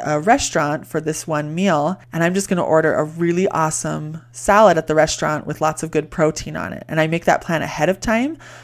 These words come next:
so that when I get to the restaurant, even though I would love to order, like, oh, country fried steak with gravy, and there will be times when I allow myself to order that, but to plan ahead of time on this path of my, on this part of my weight loss journey and to say, like,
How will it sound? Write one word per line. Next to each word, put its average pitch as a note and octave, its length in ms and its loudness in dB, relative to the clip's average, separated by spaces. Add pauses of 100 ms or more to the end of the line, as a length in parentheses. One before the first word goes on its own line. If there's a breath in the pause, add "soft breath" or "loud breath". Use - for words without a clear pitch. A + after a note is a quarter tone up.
so - 140 -4
that F#3+ 140 10
when F3+ 100 4
I F3 60 2
get F#3+ 160 4
to G#3 80 -6
the G3 100 6
restaurant, A3+ 600 2 (100)
even F#3 260 0
though F3+ 120 6
I E3+ 100 8
would D#3+ 100 6
love E3 400 8
to F#3+ 100 0
order, D#3 460 2
like, E3 340 -4
oh, D#3 220 0
country F3 460 -6
fried D#3 340 0
steak D#3+ 580 0
with - 200 -8
gravy, D#3+ 640 0 (100)
and F#3+ 160 4
there F#3+ 120 10
will G3+ 100 6
be G#3+ 140 2
times G3 440 0
when F3 140 0
I E3 120 2
allow D#3 300 6
myself G3+ 420 4
to - 60 0
order E3+ 300 6
that, D3 240 0
but - 140 -6
to - 80 -12
plan F#3+ 240 0
ahead F3+ 260 4
of G3 100 2
time D#3 460 -2
on D#3+ 300 -2
this D#3+ 320 2
path E3 400 0
of D#3 80 -4
my, D#3 300 -2 (200 soft breath)
on F3 120 2
this F#3+ 120 6
part E3+ 240 8
of E3 120 4
my D3 120 -2
weight E3+ 300 0
loss D#3+ 320 0
journey D3+ 480 0 (400 soft breath)
and E3 100 -4
to F3+ 80 0
say, D3+ 240 4
like, G#2 320 -4